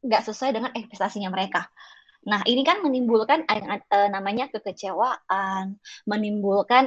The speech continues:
adanya rasa, "Kok gua nggak bisa sih?" gitu. Nah, ini yang akhirnya menimbulkan yang tadi, trust issue ke dalam diri sendiri.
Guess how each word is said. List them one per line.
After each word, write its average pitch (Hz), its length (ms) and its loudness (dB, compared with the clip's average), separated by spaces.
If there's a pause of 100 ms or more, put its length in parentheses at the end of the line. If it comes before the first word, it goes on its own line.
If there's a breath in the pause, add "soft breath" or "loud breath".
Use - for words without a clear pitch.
adanya 202 560 2 (240 loud breath)
rasa, 240 640 2
"Kok - 240 2
gua 277 240 2
nggak 175 160 0
bisa 220 240 -6
sih?" 269 240 -8 (640)
gitu. 190 180 -4 (160)
Nah, 202 240 -4
ini 359 400 0
yang - 80 0
akhirnya 247 400 0
menimbulkan 233 480 0
yang 240 160 -2
tadi, 214 380 -4
trust 214 260 -4
issue 254 220 -8
ke 277 100 2
dalam 196 320 -4
diri 196 160 -8
sendiri. 196 400 -2